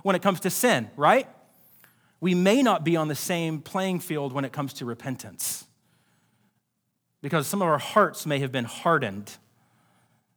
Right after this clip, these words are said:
Things that God may be calling us and softening our hearts to, we may not be being obedient in. And on that note, I would just ask you, I mean, I'm, I'm, I'm, I'm really just kind of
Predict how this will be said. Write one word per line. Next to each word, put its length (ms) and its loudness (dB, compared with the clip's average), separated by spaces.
Things 680 -2
that 180 -4
God 260 6
may 100 -2
be 120 -2
calling 460 2
us 260 -4
and 120 -8
softening 680 0
our 140 0
hearts 320 -4
to, 140 -4
we 200 -6
may 180 -2
not 180 -2
be 120 -4
being 260 -6
obedient 640 -6
in. 260 -12
And 100 4
on 120 6
that 180 6
note, 340 6
I 120 8
would 160 2
just 220 -4
ask 320 2
you, 80 -2
I 40 2
mean, 220 -2
I'm, 200 2
I'm, 420 -2
I'm, 280 0
I'm 220 0
really 320 4
just 180 -6
kind 140 0
of 80 0